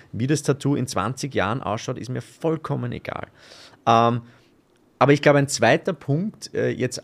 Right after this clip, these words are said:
abgesehen von diesem, wie soll man sagen, ja, sozioökonomischen Phänomen ist natürlich auch, dass, ähm, im der-,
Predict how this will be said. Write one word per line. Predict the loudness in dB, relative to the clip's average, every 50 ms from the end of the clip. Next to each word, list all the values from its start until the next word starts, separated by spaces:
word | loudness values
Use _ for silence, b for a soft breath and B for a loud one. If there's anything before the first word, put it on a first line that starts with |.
| _ _ _ _ _ _ _ _
abgesehen | -6 -6 -6 -6 -6 -8 -6 -4 -2 -2 -2 -2
von | -4 -4 -6 -4 -4
diesem, | -4 -6 -4 -4 -4 -4 -4 -4 -4 -4 -6 -6 -8 -10 -10 -10 -8 -10
wie | -8
soll | -8 -6 -6
man | -6 -6 -6
sagen, | -6 -6 -4 -4 -4 -4 -6
ja, | -6 -4 -4 -4 -4 -6 -6 -10 -12 -16 -16 -16 -16 -18 -20 _ _ -12
sozioökonomischen | -6 -4 -4 -4 -2 -2 0 0 2 2 0 0 -2 -2 -2 -2 0 0 0 -2 -2 -2 -4 -6 -6
Phänomen | -8 -12 -12 -6 -4 -2 0 0 -2 -2 -2 -2 0 0 -2 -2
ist | -4 -6 -6 -6
natürlich | -6 -6 -6 -4 -6 -4 -6 -6 -8 -6
auch, | -2 0 0 2 2 2 2 0 -4 b b b b b b b b b b _ _ _
dass, | 4 4 6 6 6 4 2 0 -4 -8 -4 0
ähm, | 0 2 2 2 2 0 -2 -2 -4 -6 -8 -10 -14 _ _ _ _ _ _ _ _ _ _ _ _ _ _ _ _ _
im | -4 -2 -2 -2 0
der-, | 0 0 0 0